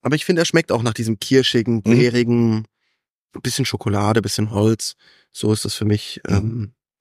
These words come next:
Speaker 2: Lernt man in der Ausbildung dann auch, was man zu dem Wein isst? Oder was man vielleicht zu dem Wein essen, äh, reichen sollte? Also mein, so meine Erfahrung aus, ich bin ja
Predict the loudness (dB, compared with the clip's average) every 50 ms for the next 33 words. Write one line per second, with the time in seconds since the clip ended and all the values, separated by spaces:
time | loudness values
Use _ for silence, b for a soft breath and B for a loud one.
0 | _ _ _ _ _ _ -8 -4 -2 -2 -2 -2 0 0 2 2 2 2 2 0
1 | -2 0 0 2 2 4 4 4 2 0 0 -2 0 0 0 2 2 0 0 0
2 | -2 -2 0 0 0 0 0 -2 2 2 4 4 6 4 4 2 0 -2 -2 0
3 | 0 0 0 -2 -4 -6 _ -2 0 0 0 -4 -8 -10 -14 -20 -20 _ _ _
4 | _ _ _ _ _ _ -2 0 2 2 2 0 0 2 2 2 2 2 0 -2
5 | -4 -10 -14 -14 -10 -2 0 0 0 0 -2 -2 0 0 2 2 2 2 2 0
6 | 0 0 -2 -4 -4 -4 -4 -4 -4 -4 -4 -6 -6 -4 -4 -2 -2 0 0 2
7 | 2 2 2 2 2 2 2 2 2 2 2 2 0 0 0 0 0 2 2 2
8 | 2 0 0 -2 -2 0 0 2 2 0 0 0 -2 -4 -6 -10 -12 -12 -12 -8
9 | -4 -2 -2 0